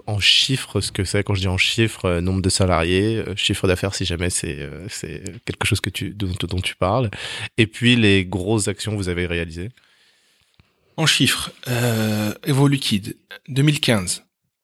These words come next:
Speaker 2: euh, fondé par deux frères.
Speaker 1: Mhm.
Speaker 2: Maintenant,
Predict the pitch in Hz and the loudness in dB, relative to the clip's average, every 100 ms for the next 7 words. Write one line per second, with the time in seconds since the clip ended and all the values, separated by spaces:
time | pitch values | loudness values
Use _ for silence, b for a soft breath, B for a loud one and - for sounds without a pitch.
0 | _ _ _ _ _ - - 113 113 113 | _ _ _ _ _ -20 -8 -2 0 0
1 | 107 131 127 131 113 110 135 143 - - | -2 -2 -2 -2 -2 2 4 4 0 -2
2 | 107 - - - - 104 95 104 123 B | -2 -2 -12 -12 -4 -2 -2 -2 -4 B
3 | B _ _ _ - 117 - 143 139 147 | B _ _ _ -4 -4 4 6 6 4